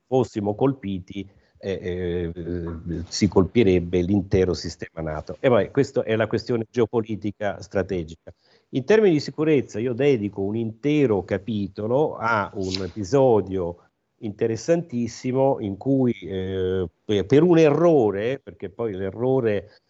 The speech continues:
oh, eh, che può essere umano o può essere anche, eh, dell'intelligenza artificiale,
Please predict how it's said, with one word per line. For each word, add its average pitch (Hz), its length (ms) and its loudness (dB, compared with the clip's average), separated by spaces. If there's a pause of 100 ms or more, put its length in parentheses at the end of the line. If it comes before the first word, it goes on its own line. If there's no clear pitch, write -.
(220)
oh, 92 280 -6
eh, 95 160 -2
che 98 160 -2
può 107 140 0
essere 107 300 2
umano 123 500 2
o 110 340 0
può 101 220 -8
essere 101 380 -6
anche, 110 640 -4
eh, 92 220 -6
dell'intelligenza 95 840 -4
artificiale, 90 840 0